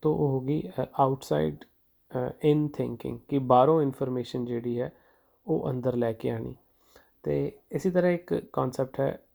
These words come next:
ਆਈਨਸਟੀਲਿੰਗ ਇਫੈਕਟ ਦਾ, ਕਿ ਜਿਵੇਂ ਦਾ ਤੁਹਾਡਾ ਪੁਰਾਣਾ ਜਾਂ ਪਹਿਲਾ ਐਕਸਪੀਰੀਅੰਸ ਰਿਹਾ ਵੈ, ਤੁਸੀਂ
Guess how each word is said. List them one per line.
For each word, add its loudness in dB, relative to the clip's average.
ਆਈਨਸਟੀਲਿੰਗ 2
ਇਫੈਕਟ -4
ਦਾ, -2
ਕਿ -2
ਜਿਵੇਂ 2
ਦਾ 0
ਤੁਹਾਡਾ 2
ਪੁਰਾਣਾ 0
ਜਾਂ -2
ਪਹਿਲਾ 2
ਐਕਸਪੀਰੀਅੰਸ -2
ਰਿਹਾ 4
ਵੈ, -2
ਤੁਸੀਂ -4